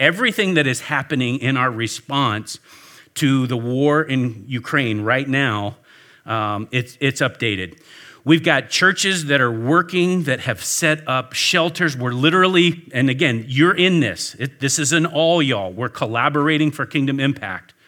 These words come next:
right? We're feeding thousands of people a day. There's one area actually in Ukraine, a city inside Ukraine. So we don't just have people on the Romanian side.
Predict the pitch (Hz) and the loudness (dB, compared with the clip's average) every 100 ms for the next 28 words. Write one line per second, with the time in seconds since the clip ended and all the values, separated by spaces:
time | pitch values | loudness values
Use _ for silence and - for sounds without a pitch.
0 | _ - 110 143 - - - - - - | _ -4 -2 -2 -6 -20 -20 -20 -20 -4
1 | 143 147 185 170 139 113 - - 151 156 | -2 0 2 4 4 2 -6 0 4 6
2 | 175 165 175 185 185 - 131 - - 165 | 4 4 2 2 0 -4 -6 -6 -2 -2
3 | 160 147 127 120 104 120 107 127 175 170 | 0 -2 0 -2 -2 -2 -2 2 2 4
4 | 147 139 123 135 - 135 135 - 139 156 | 2 2 0 -4 -2 -4 -6 -2 2 2
5 | 202 - _ 143 156 156 151 123 104 151 | 2 -4 _ -2 -2 0 0 0 0 -2
6 | - _ _ _ 107 107 151 139 143 139 | -6 _ _ _ -12 -6 -2 -4 0 0
7 | 165 165 165 160 160 175 170 120 107 117 | 0 0 0 0 0 -4 -4 -4 -2 -4
8 | 127 117 135 156 151 139 147 123 - 131 | -4 -2 2 0 0 -4 -2 -4 -2 -4
9 | 131 120 113 113 110 113 104 104 131 156 | -4 -8 -4 -2 -2 -4 -4 -2 2 2
10 | 127 - 98 | 2 -2 -8